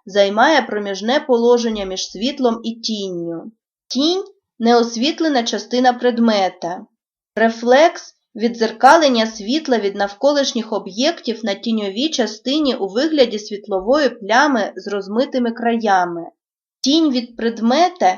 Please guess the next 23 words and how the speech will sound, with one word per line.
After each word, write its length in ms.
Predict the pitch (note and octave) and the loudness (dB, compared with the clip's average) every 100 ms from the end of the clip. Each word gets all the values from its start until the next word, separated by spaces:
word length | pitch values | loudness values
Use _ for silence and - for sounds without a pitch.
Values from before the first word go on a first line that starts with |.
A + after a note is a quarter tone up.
| - | -4
тінь, 320 | - D4 F4+ | -2 0 2
яка 340 | C4 G#3+ B3 C4 | 2 2 2 2
з'явилась 680 | A3+ A3 G#3 D#4 C4+ A#3 | 2 0 0 2 2 2
на 100 | A3 | -4
поверхні 640 | G3 G3+ F#3+ C4+ E4 C4 G3 | -6 -4 0 0 0 -4 -4
внаслідок 680 | F#3+ A3+ D4 C4+ A#3 G#3+ | 0 0 0 -2 -4 -4
загородження 840 | G3 G3+ G3 F#3 C4 C4+ C4 B3+ A3+ | -2 -2 0 0 2 0 0 0 0
її 380 | A3 G#3 A3+ | -2 -4 -4
від 160 | G3 - | -4 -8
світла 440 | - G#3+ C#4 B3+ A3+ | -6 -6 -2 0 0
іншим 380 | G#3 A3+ - A3 G#3+ | -2 -4 -4 -6 -8
предметом. 880 | G#3+ G#3 G3+ F#3+ E3+ - D#3 - - _ _ _ _ - | -8 -8 -4 -2 -4 -8 -14 -14 -20 _ _ _ _ -4
За 160 | G#3 | 0
допомогою 680 | A3 B3+ C4+ D4 F4 D4+ C4+ | 4 4 4 4 4 4 2
світлотіні 840 | C4 C4+ C4+ B3+ B3+ C4+ F4+ F#4 A#3+ | -2 -6 -2 0 0 -2 -2 0 2
можна 340 | C4+ E4+ D4 | 2 2 0
передавати 680 | C#4+ B3 A3+ G#3+ B3 D4+ C4+ | 2 2 2 6 6 6 0
характер 680 | - G#3+ A3 - - B3 - | 0 4 4 4 0 -2 -2
поверхні 540 | G3 A3 C#4 - A#3+ | 0 2 2 0 -4
зображуваного 920 | A3 G3 G#3 C4 C4 B3 A#3+ A#3 A#3 | -4 2 6 6 4 0 2 0 0
предмета, 720 | A#3+ B3 A#3+ A#3 G3 F3+ F3+ | 2 2 2 2 2 0 -4
його 360 | F3 F3+ G#3 B3+ | -6 -2 2 2
фактуру. 880 | C4 B3+ - B3 A3 F3+ E3+ D#3+ | 4 2 0 0 0 -2 -6 -8